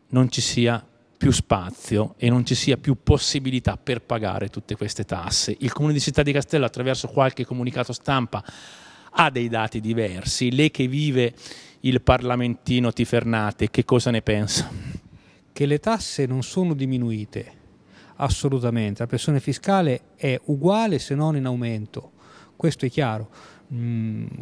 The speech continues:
Speaker 2: questo perché i comuni non riescono a chiudere i bilanci in maniera adeguata, lo dicono pure loro, in quanto se da una parte è vero che i trasferimenti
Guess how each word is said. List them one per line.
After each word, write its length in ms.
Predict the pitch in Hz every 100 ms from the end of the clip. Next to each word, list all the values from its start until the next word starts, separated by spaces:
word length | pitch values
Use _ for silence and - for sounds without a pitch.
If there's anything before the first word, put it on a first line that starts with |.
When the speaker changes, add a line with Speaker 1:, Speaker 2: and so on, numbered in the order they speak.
| 123
Speaker 2:
questo 300 | - 180 -
perché 240 | 123 120
i 40 | 123
comuni 420 | 139 165 208 175
non 160 | 127 120
riescono 840 | 139 165 143 - 139 123 113 113
a 120 | 135
chiudere 380 | 120 175 139 127
i 40 |
bilanci 480 | 127 156 165 131 -
in 80 | 123
maniera 240 | 131 151
adeguata, 500 | 180 208 180 208 -
lo 140 | 110 117
dicono 320 | 127 120 113
pure 220 | 123 160
loro, 420 | 170 190 156 - - - -
in 120 | - 127
quanto 360 | 160 139 127
se 60 | -
da 60 | 135
una 120 | 131
parte 300 | 156 147 135
è 20 |
vero 200 | 147 131
che 100 | 127
i 20 |
trasferimenti 960 | 127 123 143 131 147 135 120 117 104